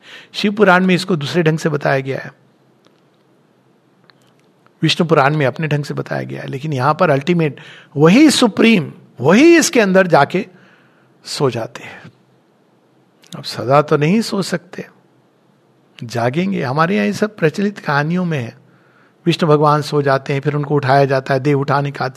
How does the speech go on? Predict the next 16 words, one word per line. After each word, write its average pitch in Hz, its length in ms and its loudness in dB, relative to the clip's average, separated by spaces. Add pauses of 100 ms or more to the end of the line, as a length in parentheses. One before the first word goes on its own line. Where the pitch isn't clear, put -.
ये 185 80 -6
सारी 208 280 -2 (360)
stories 196 480 4
हैं 190 180 0
जिसका 185 300 -2
जो 156 160 -2
real 170 400 2
sense 160 340 -2
है 170 80 -2
हम 165 100 -4
भूल 147 200 2
गए 143 120 -4
हैं। 123 180 -12 (680)
अब 143 60 0
वो 131 100 2
जागेंगे, 185 640 2